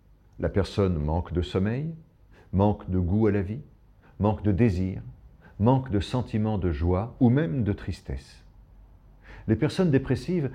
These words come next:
n'ont plus de relation avec leur univers intérieur. Elles sont bloquées émotionnellement. En cela, la dépression est à distinguer de la tristesse. Celui qui est triste ressent son chagrin.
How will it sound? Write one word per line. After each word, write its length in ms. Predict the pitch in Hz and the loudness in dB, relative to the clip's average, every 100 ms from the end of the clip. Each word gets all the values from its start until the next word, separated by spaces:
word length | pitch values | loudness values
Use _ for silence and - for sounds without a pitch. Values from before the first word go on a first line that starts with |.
| - - | -6 0
n'ont 140 | 117 | 2
plus 120 | 120 | 4
de 80 | 117 | 4
relation 540 | 107 113 110 - 135 | 6 4 2 -2 -2
avec 200 | 107 98 | 0 0
leur 140 | 98 92 | 0 0
univers 400 | 95 95 98 87 | 2 2 0 0
intérieur. 580 | 90 87 71 71 64 62 - - - - - | -2 -4 -4 -4 -6 -8 -12 -18 -20 -20 -2
Elles 160 | 101 104 | 0 0
sont 180 | 123 | -2
bloquées 520 | 110 101 131 131 147 104 | 2 2 2 0 0 2
émotionnellement. 800 | 95 92 - 82 71 62 57 - - _ - - - - - _ _ | 0 0 -2 -2 -4 -6 -8 -12 -18 _ -20 -20 -20 -20 -20 _ _
En 60 | 104 | -8
cela, 400 | - 143 151 - - - - - - 110 | -4 -2 -2 -6 -16 -20 -20 -20 -4 2
la 100 | 110 | 2
dépression 480 | 131 131 131 170 | 2 0 0 -2
est 140 | 143 104 | 0 0
à 60 | |
distinguer 580 | 90 117 - 104 92 107 | 0 -2 -2 0 2 2
de 100 | 82 | 2
la 140 | 80 78 | -2 -4
tristesse. 760 | 82 - - 62 - - - - - - - - - - - - - | -8 -8 -8 -8 -8 -18 -20 -20 -20 -20 -20 -20 -20 -20 -20 -20 -20
Celui 380 | - 110 135 160 | 0 4 4 2
qui 160 | - | 2
est 120 | 98 - | 0 0
triste 300 | 170 160 101 | -4 -2 0
ressent 460 | 85 113 - 180 | 2 2 0 -4
son 180 | 120 87 | -4 -6
chagrin. 420 | - 80 76 62 | -6 -6 -6 -10